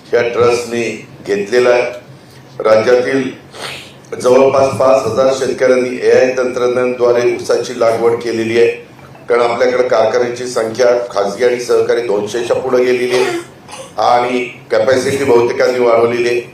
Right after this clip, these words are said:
पण आता टनेज घटत चाललेलं आहे. एआयचा वापर केला तर टनेज पण वाढणार आहे, खताचं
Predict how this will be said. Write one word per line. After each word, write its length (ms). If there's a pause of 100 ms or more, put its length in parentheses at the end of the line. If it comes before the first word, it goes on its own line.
(500)
पण 260 (140)
आता 500
टनेज 360
घटत 280
चाललेलं 460
आहे. 280 (440)
एआयचा 380
वापर 340
केला 240
तर 300 (160)
टनेज 340
पण 300
वाढणार 360
आहे, 180 (680)
खताचं 800